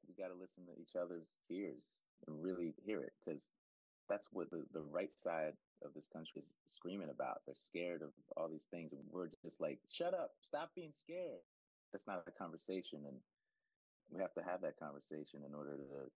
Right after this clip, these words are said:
get there. I hope that it, it brings some healing and, and brings people together.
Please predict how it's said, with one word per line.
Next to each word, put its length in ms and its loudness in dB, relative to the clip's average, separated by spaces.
get 200 -2
there. 200 -4
I 100 2
hope 200 0
that 160 0
it, 80 -2
it 160 -6
brings 360 -6
some 180 -10
healing 400 -4
and, 180 -8
and 120 -12
brings 200 -8
people 280 -6
together. 340 -2